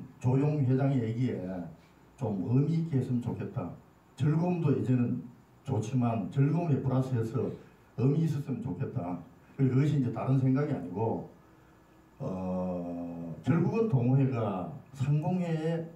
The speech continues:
좀 더 나은 방향을 위해서 함께 한다고 저는 생각을 합니다. 그리고 이 얘기가 잘못 들으면은 그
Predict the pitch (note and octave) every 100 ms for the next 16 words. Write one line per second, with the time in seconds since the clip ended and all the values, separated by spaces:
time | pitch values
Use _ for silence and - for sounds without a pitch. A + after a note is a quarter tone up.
0 | - _ _ _ _ - F#3 G3 F#3+ D3+
1 | E3 F#3 F3 C#3 - - - - G#2+ C3
2 | C#3+ A3 F3+ B2+ - B2 - D3+ D3+ D3
3 | B2+ - C#3+ C#3+ A#2+ C3+ A#2+ G#2 - -
4 | - D3 D3 B2+ B2 A#2+ F#2 - - -
5 | - _ _ _ - - - C#3+ E3+ F#3
6 | G3 F#3+ C3+ C3 C3+ D3 G3+ G3 F3+ E3
7 | E3 D#3+ C#3+ - - _ _ _ _ -
8 | G2 F#2+ F#2+ F#2 F#2 F2 E2